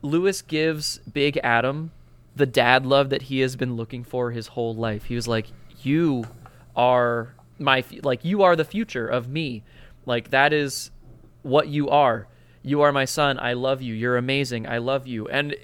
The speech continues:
it was very emotional because you could see it on Big Adam's face that he needed this. Um, you could see it on Lewis's face that he was like,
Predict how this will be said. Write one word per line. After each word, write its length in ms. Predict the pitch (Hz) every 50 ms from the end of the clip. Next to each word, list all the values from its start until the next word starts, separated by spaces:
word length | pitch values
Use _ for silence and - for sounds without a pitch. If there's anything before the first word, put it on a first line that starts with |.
| -
it 80 | - 180
was 220 | 185 202 190 180
very 360 | 160 147 151 156 160 170 165 165
emotional 480 | 156 156 170 233 254 - - 165 143
because 560 | 131 139 131 - 147 139 135 131 127 131 - - _ _ _ _ _ _ _ _ _ -
you 160 | 165 165 185
could 160 | - 196 160 -
see 220 | - - 185 180
it 100 | 180 -
on 560 | - 143 139 143 143 143 143 143 139 135 131 - - _ _ - _ _ _ 120
Big 220 | - 147 139 135
Adam's 420 | - - 139 135 127 123 123 - -
face 520 | - 170 165 156 147 143 - - - - - - - - - - -
that 300 | - 131 131 123 - - - _ _ _ _ _ -
he 240 | 143 - 175 180 170
needed 420 | 160 151 160 170 156 151 131 135
this. 480 | 127 117 107 120 - - - - - - - - - - - - - - - - - -
Um, 380 | - 117 113 110 110 110 110 - -
you 120 | 127 123
could 140 | - 131 117
see 160 | - - 139 131
it 60 | 127
on 180 | 127 127 123 127
Lewis's 340 | 131 139 143 - 143 131 -
face 260 | 131 120 117 113 -
that 200 | - 120 120 120
he 100 | 127 123
was 140 | 123 117 120
like, 420 | 123 117 113 113 110 - - -